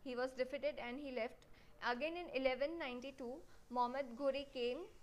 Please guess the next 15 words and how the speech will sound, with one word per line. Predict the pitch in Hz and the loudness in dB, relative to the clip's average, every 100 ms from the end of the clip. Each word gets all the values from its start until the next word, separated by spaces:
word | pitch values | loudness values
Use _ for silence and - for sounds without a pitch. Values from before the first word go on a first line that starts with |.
| - - | -16 -4
and | 254 311 | -2 -2
he | 302 | -4
defeated | 269 269 262 240 294 359 | 0 2 2 0 0 2
Prithviraj | 277 - 254 240 330 349 - | -2 0 -2 0 -2 -4 0
Chauhan, | 254 240 226 220 330 | 2 4 0 -4 -4
where | 277 262 | -2 0
Prithviraj | 262 233 254 247 269 | -2 -2 -2 -2 -2
Chauhan | 277 233 240 240 359 | -2 -4 -4 -6 -4
died. | 254 139 95 - - - - - - - - - - - - - - - - - - - - - | -2 -2 -4 -10 -16 -20 -20 -20 -20 -20 -20 -20 -20 -20 -20 -20 -16 -14 -14 -16 -18 -18 -16 -2
Moving | 285 302 415 480 | 2 2 0 0
forward | 349 285 277 269 | 2 4 2 -2
to | 294 | -4
the | 320 | -4
next | 269 269 - | -4 -8 -2
dynasty, | 285 247 254 262 294 | -2 -2 -8 -10 -6